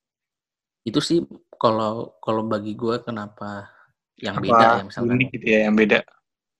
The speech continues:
Speaker 2: Dan tadi kan lu
Speaker 1: Iya.
Speaker 2: sempat bahas juga kalau misalnya gimana dia,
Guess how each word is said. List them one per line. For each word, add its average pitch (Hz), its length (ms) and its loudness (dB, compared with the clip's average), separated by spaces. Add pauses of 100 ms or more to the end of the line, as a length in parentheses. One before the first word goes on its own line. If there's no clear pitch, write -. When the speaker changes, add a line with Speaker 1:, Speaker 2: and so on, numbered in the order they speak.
(200)
Speaker 2:
Dan 123 160 8
tadi 127 160 8
kan 196 140 8
lu 202 100 8
Speaker 1:
Iya. - 80 2
Speaker 2:
sempat 151 160 6
bahas 120 240 6
juga 135 220 6
kalau 135 160 10
misalnya 127 260 6
gimana 117 320 4
dia, 110 400 4